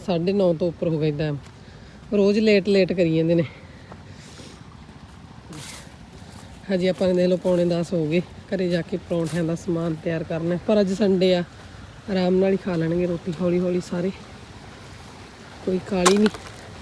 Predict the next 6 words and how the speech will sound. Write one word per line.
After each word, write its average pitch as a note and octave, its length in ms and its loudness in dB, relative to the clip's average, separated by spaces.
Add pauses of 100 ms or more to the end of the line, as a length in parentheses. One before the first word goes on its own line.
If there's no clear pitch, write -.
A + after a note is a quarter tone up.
(2250)
ਸਰਦੀਆਂ G3 380 10
'ਚ E3+ 40 -2
ਤਾਂ G3 100 10
ਸੰਡੇ F#3 280 6
ਮਸਾਂ F#3 320 4
ਆਉਂਦਾ, E3 260 4